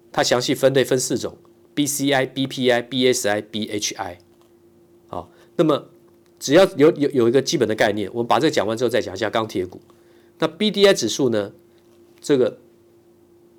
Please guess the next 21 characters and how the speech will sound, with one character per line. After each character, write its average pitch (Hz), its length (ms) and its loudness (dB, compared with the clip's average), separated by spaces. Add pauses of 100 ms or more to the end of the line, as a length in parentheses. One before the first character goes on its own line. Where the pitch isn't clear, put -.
(220)
Baltic 165 440 4 (320)
啊， 98 200 -2
这 135 100 0
个 117 140 2
Dry 120 420 2
啊， 101 160 -14 (100)
干 135 160 0
货 135 160 4
指 123 140 -6
数， - 260 -6 (680)
那 180 100 2
么 156 240 2 (280)
它 220 240 4
主 147 180 0
要 151 120 6
分 156 200 2
四 151 260 -2
种。 95 200 -6 (2250)
B 214 140 2
C 202 240 2
I 185 220 4